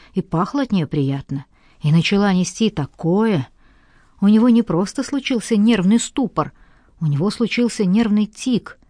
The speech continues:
кажется, во многих частях тела. Дёргались веки, колени, руки, и бедному сердцу досталось.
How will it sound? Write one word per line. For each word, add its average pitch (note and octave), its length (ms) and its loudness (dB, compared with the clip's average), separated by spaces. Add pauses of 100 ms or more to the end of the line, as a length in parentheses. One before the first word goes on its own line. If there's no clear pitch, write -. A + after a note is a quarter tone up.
(420)
кажется, D#3+ 420 -4
во F3 140 0
многих E3+ 400 0
частях - 420 -8
тела. C#3+ 380 -6 (440)
Дёргались E3 520 -2
веки, G3+ 500 -2
колени, E3+ 500 0
руки, F#3+ 440 -2 (500)
и F#3+ 80 -4
бедному A#3 380 4
сердцу E3+ 460 -4
досталось. D3+ 680 -8